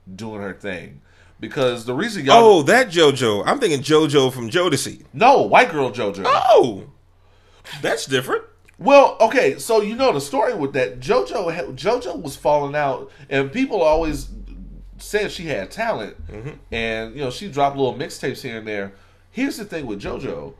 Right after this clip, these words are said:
Speaker 1: The reason that she didn't blow up like she should have was that she fell out with her label.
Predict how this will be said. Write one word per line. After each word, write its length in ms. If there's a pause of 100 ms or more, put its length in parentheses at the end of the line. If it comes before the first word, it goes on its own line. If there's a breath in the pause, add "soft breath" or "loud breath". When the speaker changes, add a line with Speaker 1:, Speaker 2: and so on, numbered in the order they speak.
(480)
Speaker 1:
The 140
reason 840
that 240
she 220
didn't 260
blow 280
up 120
like 200
she 160
should 260
have 240
was 160
that 140
she 160
fell 300
out 200
with 100
her 120
label. 580